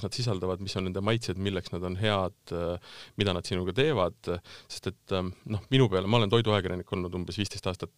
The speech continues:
äh, nii-öelda viimase otsaga ikka väga, väga tõsiselt, mis tähendab seda, minu peale on veganid käinud ja röökinud väga-väga palju. Ja, ja tekitanud sellega olukorra, kus,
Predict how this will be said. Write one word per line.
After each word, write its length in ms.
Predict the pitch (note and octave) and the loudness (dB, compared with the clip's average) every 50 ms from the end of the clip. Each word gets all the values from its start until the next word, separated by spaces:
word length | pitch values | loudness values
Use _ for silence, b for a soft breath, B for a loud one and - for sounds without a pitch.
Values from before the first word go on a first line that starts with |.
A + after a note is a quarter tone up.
| _ - | _ -6
äh, 540 | - D#2 - - - - - - - - - - - - - - - - - - - - - E2 | -4 -4 -4 -6 -6 -6 -8 -8 -8 -8 -8 -10 -10 -10 -12 -12 -12 -12 -12 -12 -12 -12 -10 -8
nii-öelda 320 | E2+ F#2 F2 F2 - - - - - | -6 -6 -6 -4 -6 -6 -6 -2 0
viimase 380 | G#2 G#2 G2+ F2+ E2+ F#2 F#2 F2 | 0 2 2 0 0 0 -2 -2
otsaga 400 | F2+ F#2+ F#2+ - - E2+ E2+ F2+ | 0 -2 -2 -2 -2 -2 -2 -2
ikka 160 | F2 - - F#2+ | -6 -6 -4 -4
väga, 240 | G2+ F#2+ G2+ F2 E2+ E2+ | -4 -2 -2 -2 -2 -2
väga 160 | G#2 F#2 F#2 F2+ - | -2 -2 -2 0 0
tõsiselt, 300 | A2 G2 F#2+ F#2 E2 E2 | 0 0 0 -4 -4 -4
mis 80 | F2 - | -6 -2
tähendab 240 | - F#2 E2+ - - | 0 -2 -2 -2 -2
seda, 160 | G#2 F#2+ F#2 | -2 0 2
minu 220 | G2+ A2+ A2+ G2+ F2 | 2 2 2 2 2
peale 220 | F#2 F2 F2+ F2+ | 0 -2 0 -2
on 80 | F#2 G#2 - E2 F2 - - - - G#2 | -4 -6 -8 -8 -10 -10 -12 -12 -2 0
veganid 320 | G2+ G2 F#2 F2+ F2+ F2+ | 0 2 2 0 -2 2
käinud 240 | - G2 F#2+ F#2 F2+ | 2 2 2 4 2
ja 80 | F#2 - | 2 2
röökinud 400 | G2+ G2 F2+ - F#2 F2+ F2 F2+ | 2 0 0 0 -4 -4 -2 -2
väga-väga 460 | F#2 F#2 F2 F2+ F2 F2+ F2 E2+ E2 | -2 -2 -2 0 0 0 -2 -2 -2
palju. 240 | F2+ F2+ E2+ D#2+ - - _ B B B B B B B B B B B B E2+ | -4 -6 -6 -6 -10 -12 _ B B B B B B B B B B B B 2
Ja, 160 | F2 F2 E2 | 4 4 4
ja 280 | E2+ F2+ F#2 F2+ F2+ F2+ | 6 6 4 4 4 4
tekitanud 480 | - - G#2 - - - F2+ F2+ F2 - | 2 2 0 0 -4 -4 -4 -4 -2 0
sellega 240 | - G2+ F#2+ F#2+ G#2 | 0 0 4 4 4
olukorra, 380 | A#2+ A#2 F#2+ F#2 F#2 F#2+ F2 - | 4 4 2 2 0 0 -2 -4
kus, 160 | F2+ - | -6 -6